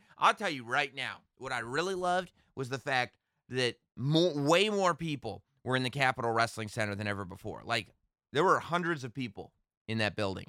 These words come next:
I think. That's what they wanted anyway, I think. I don't know. And hearing the energy again. Listening to people boo me. When I was able to figure out a way to shout out Virgil,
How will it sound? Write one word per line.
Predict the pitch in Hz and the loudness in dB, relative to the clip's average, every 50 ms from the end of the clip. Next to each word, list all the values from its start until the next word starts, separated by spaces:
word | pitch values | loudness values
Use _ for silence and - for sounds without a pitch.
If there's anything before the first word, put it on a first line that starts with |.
| - | -12
I | - 117 | -12 -6
think. | - 143 117 98 - - _ _ _ _ _ | -2 -2 -2 -2 -4 -12 _ _ _ _ _
That's | - 120 131 135 | -8 -6 -4 -4
what | 143 | -2
they | 120 120 | 0 0
wanted | 117 113 117 117 110 101 95 | 2 4 2 2 2 2 -2
anyway, | 92 95 92 92 92 87 | -6 -8 -10 -10 -12 -12
I | 87 | -14
think. | 92 - 117 101 85 - _ - | -12 -12 -12 -12 -12 -16 _ 4
I | 143 165 | 4 4
don't | 147 117 92 | 4 4 -4
know. | 85 82 - - _ _ _ _ _ _ _ _ _ _ _ _ _ _ _ _ _ _ _ | -6 -12 -14 -16 _ _ _ _ _ _ _ _ _ _ _ _ _ _ _ _ _ _ _
And | 139 143 139 139 135 131 123 120 120 117 113 - _ _ _ _ _ _ _ _ _ _ _ _ _ _ _ _ _ _ _ _ _ _ _ | 6 6 6 6 6 4 2 0 -4 -6 -10 -14 _ _ _ _ _ _ _ _ _ _ _ _ _ _ _ _ _ _ _ _ _ _ _
hearing | - - 143 170 175 190 190 185 180 | -16 -10 -6 -2 0 2 2 2 2
the | 165 147 135 | 0 2 2
energy | 135 135 131 123 101 107 110 | 2 2 0 -2 -2 -6 -8
again. | 98 85 - 98 - - - _ _ _ _ _ _ | -10 -10 -12 -14 -16 -16 -20 _ _ _ _ _ _
Listening | 131 151 190 262 262 - - 302 294 269 | 0 2 4 4 2 2 0 2 2 2
to | 240 202 | 2 0
people | - 226 233 208 185 214 202 | 2 0 0 2 4 2 2
boo | 147 117 131 170 196 208 190 | 2 4 6 6 6 6 4
me. | 170 170 185 185 147 107 82 - _ _ _ _ _ _ _ _ _ _ _ _ | 2 0 0 0 0 -2 -4 -8 _ _ _ _ _ _ _ _ _ _ _ _
When | 143 170 | 4 4
I | 170 190 233 | 6 6 6
was | 247 240 208 | 4 2 2
able | 226 226 214 208 214 | 0 0 0 0 0
to | 180 160 143 135 127 | 2 2 2 2 0
figure | 123 - 196 208 180 190 | 0 -2 -2 0 4 4
out | 180 175 170 | 6 6 6
a | 170 | 4
way | 175 175 | 2 2
to | 151 135 | 0 0
shout | 127 - - 160 147 151 151 | -2 0 -2 0 2 4 4
out | 151 147 139 113 | 4 4 4 2
Virgil, | 113 127 131 139 156 156 165 180 170 190 202 | 0 -2 0 0 0 0 0 0 0 0 -2